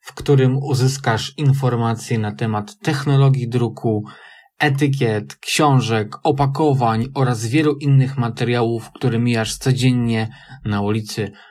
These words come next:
Moje odcinki zabiorą was w fascynującą podróż po świecie druku i produkcji. A teraz spokojnie usiądź, weź łyka ulubionego napoju i zostań ze mną, będzie mi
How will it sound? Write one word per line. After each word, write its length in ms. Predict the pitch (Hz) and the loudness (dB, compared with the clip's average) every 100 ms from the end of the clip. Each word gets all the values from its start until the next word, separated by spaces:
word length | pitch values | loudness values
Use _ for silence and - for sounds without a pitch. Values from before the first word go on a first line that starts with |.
| _ - | _ -6
Moje 360 | 104 113 127 | -2 2 2
odcinki 680 | 127 135 - 131 127 - 123 | 0 -4 -2 0 0 -2 -4
zabiorą 480 | 110 113 120 120 113 | -2 -2 0 0 0
was 320 | 113 110 - | 0 -2 -6
w 100 | - | -4
fascynującą 1000 | 147 139 - 139 127 127 123 - 120 107 | -2 -2 0 2 4 2 -2 -2 -4 -4
podróż 440 | 123 117 117 107 | -2 -2 -2 -6
po 140 | - 110 | -8 -10
świecie 460 | - 113 - 113 | -6 -8 -6 -6
druku 560 | 104 110 120 - 120 113 - - - | -4 -2 -2 0 -2 -2 -6 -20 -8
i 100 | 123 | -6
produkcji. 720 | - 117 120 127 - - 104 104 - - - | -2 -2 -2 -4 -8 -4 -4 -4 -14 -20 -8
A 120 | 127 | -6
teraz 400 | - 123 113 107 | -2 -2 -2 -4
spokojnie 800 | - - 127 139 131 127 123 120 | -10 -8 -4 2 2 2 0 -2
usiądź, 520 | 131 131 123 117 110 | -4 -4 -2 -2 -2
weź 340 | 113 139 135 127 | 0 2 2 2
łyka 480 | 127 135 123 113 - | 0 2 0 0 2
ulubionego 680 | 160 160 143 139 135 135 135 | 4 6 6 6 6 4 4
napoju 540 | 127 135 135 123 120 | 2 0 -2 0 -2
i 160 | - 127 | -4 -2
zostań 460 | 123 131 - 127 | 0 0 0 -2
ze 140 | 110 120 | 0 0
mną, 220 | 117 113 110 - - | 0 -2 -4 -12 -2
będzie 460 | 117 120 110 113 | 0 2 0 -2
mi 300 | 113 110 107 | -2 -2 -6